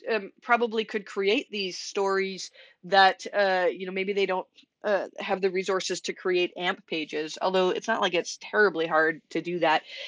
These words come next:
amp stories are, um, you could see them often, uh, at the, the top of mobile search results,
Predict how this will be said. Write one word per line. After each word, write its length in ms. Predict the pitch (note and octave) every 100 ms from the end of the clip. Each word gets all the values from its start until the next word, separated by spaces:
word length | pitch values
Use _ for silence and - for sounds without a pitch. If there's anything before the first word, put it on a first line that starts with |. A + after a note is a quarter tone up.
| -
amp 220 | B3 C4+
stories 500 | - - C4+ C4+ B3+ -
are, 400 | A3+ G#3+ G#3 G3 -
um, 380 | G3 F#3 F3+ E3+
you 140 | G3
could 160 | G3+ G3+
see 220 | - B3+
them 200 | B3 A#3
often, 460 | - G3+ G3+ G#3 F#3+ -
uh, 220 | F#3 F3 -
at 200 | F#3 -
the, 600 | F3+ F3 F3 E3+ E3+ - - - -
the 120 | E3
top 480 | F3 - - G#3+ G#3
of 160 | G3 D#3+
mobile 480 | E3+ F#3 G#3 G#3 G#3
search 320 | - A3+ -
results, 480 | A3+ A#3 G4+ -